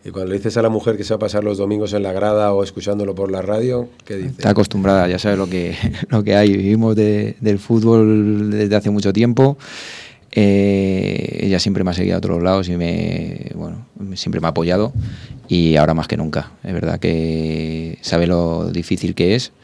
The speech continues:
Speaker 2: pero es la, la primera en empujarme.
Speaker 1: Y cuando tú eres entrenador, cuando eres jugador, te va tu padre, te dice, "Eh, por ahí no", y tienes que decir, "Bueno, bueno, vale". Te va, te voy yo y te digo, "Javi, esto no". Cuando ya dices, "Estos no tienen ni puñetera idea", y te lo siguen diciendo, ¿qué piensas? Dices,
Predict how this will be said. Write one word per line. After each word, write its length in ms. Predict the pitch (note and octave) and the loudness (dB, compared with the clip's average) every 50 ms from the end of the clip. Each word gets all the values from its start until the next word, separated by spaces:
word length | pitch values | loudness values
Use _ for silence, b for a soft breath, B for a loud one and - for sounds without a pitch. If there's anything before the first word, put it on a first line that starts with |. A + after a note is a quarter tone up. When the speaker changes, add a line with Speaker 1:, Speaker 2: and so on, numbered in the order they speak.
| B B B B B B B B B _ - | B B B B B B B B B _ -4
Speaker 2:
pero 300 | - F#2 F#2 F2 E2 E2 E2 | 0 2 2 2 2 0 0
es 260 | E2+ F2 E2 E2 - | 0 -2 -4 -4 -6
la, 560 | F#2 E2 E2 D#2+ D#2+ D#2+ D#2+ D#2+ E2 E2+ E2+ E2+ | -4 -2 0 0 0 0 -2 -2 -4 -4 -4 -4
la 120 | F2 E2+ | -4 -4
primera 360 | - E2 E2+ E2+ F2 F2 F2+ | -4 -4 -4 -2 0 0 0
en 360 | F2 E2+ E2 D#2+ D#2+ - D#2+ D#2+ | -2 -4 -4 -6 -8 -8 -8 -8
empujarme. 500 | D#2+ D#2 F2+ - E2 D2+ - - - b b b b - - | -8 -8 -8 -6 -6 -8 -8 -10 -14 b b b b -14 -10
Speaker 1:
Y 80 | G#2 F#2+ | -8 -2
cuando 220 | - G2+ G2 G2 | 0 0 0 4
tú 80 | F#2+ B2 | 4 4
eres 120 | B2+ B2+ D3 | 6 6 6
entrenador, 420 | C#3+ C#3 C3+ C3+ B2+ C3+ D3+ D3 | 4 6 6 6 6 6 4 2
cuando 180 | - F#2 F#2+ A2 | 0 -2 2 2
eres 100 | B2 A#2+ | 2 4
jugador, 280 | - A2 G#2 A2+ C3 C#3 | 4 4 4 4 4 2
te 80 | - | 0
va 100 | F2 E2+ | -4 -6
tu 120 | - - F2+ | -6 -6 -6
padre, 260 | F2+ F2 F2 F#2 F2 | -4 -2 -2 -2 -2
te 100 | F2 F2 | -4 -6
dice, 420 | E2 - D2+ C#2+ D2+ D#2 E2 E2 E2 | -6 -8 -10 -10 -10 -10 -10 -10 -12
"Eh, 40 | |
por 120 | D2+ D#2 D2+ | -12 -12 -12
ahí 120 | E2 E2+ D#2 | -10 -10 -10
no", 360 | D#2+ D#2+ E2+ E2+ E2 E2 E2 | -8 -8 -8 -10 -10 -10 -12
y 80 | F2+ | -14
tienes 240 | F2 - F2+ F2 F2 | -14 -12 -10 -12 -10
que 100 | - F#2 | -10 -12
decir, 180 | F2 F2 E2+ D#2+ | -10 -10 -10 -10
"Bueno, 200 | D#2+ D#2 C#2+ C#2+ | -10 -12 -12 -12
bueno, 200 | D2 C2 B1+ B1+ - - | -14 -14 -14 -16 -16 -16
vale". 260 | - E2 D#2 C#2 - B B B B B B B B _ | -14 -14 -14 -14 -18 B B B B B B B B _
Te 100 | G#2 F#2+ | -4 -2
va, 340 | F#2 G2 G2 G2 G2+ - - | 0 2 2 2 2 0 0
te 100 | - G#2+ | 0 2
voy 180 | G2 G#2 G#2 G#2 | 4 4 4 4
yo 60 | G#2+ | 2
y 20 | |
te 140 | G#2 G#2 F2+ | 0 -2 -4
digo, 120 | E2+ F2+ | -4 -4
"Javi, 280 | F2+ - F2 F2 F2 E2+ | -6 -6 -6 -6 -6 -6
esto 240 | E2+ E2 - - E2 | -8 -10 -10 -12 -12
no". 260 | D#2+ E2 E2 D2+ - _ _ _ - | -10 -10 -12 -14 -16 _ _ _ -14
Cuando 220 | - F#2+ F2 F#2+ | -14 -12 -8 0
ya 140 | G#2+ A#2+ C3 | 4 4 4
dices, 260 | B2+ B2 A2 F#2 F2+ | 6 4 2 -2 -4
"Estos 240 | A2 - - A#2+ A2+ | -6 -6 -6 -2 0
no 100 | B2 A#2+ | 0 0
tienen 200 | - A#2+ A#2 A2 | 2 0 0 0
ni 60 | G#2+ | -2
puñetera 440 | G#2+ A#2 G#2+ G#2+ G2 G#2 A#2 G#2+ G#2 | -2 -2 -2 -2 0 0 0 2 2
idea", 240 | G#2 G2+ G#2+ A2+ G#2 | 2 2 4 4 4
y 40 | G2+ | 4
te 120 | G2+ A2+ | 2 0
lo 80 | G#2+ G#2 | 0 0
siguen 260 | F2+ B2+ C3 C#3 C3 | 2 4 6 6 6
diciendo, 420 | B2+ B2 B2 C3+ D3 D#3 E3+ F#3 | 4 4 6 6 6 6 4 2
¿qué 100 | C3+ C3 | 0 0
piensas? 380 | A2 G2+ F#2+ F2+ F2 E2 D#2+ E2 | -2 -2 -4 -6 -8 -10 -10 -8
Dices, 340 | F#2 F2 F2+ F2+ D#2 E2 | -10 -8 -6 -8 -8 -8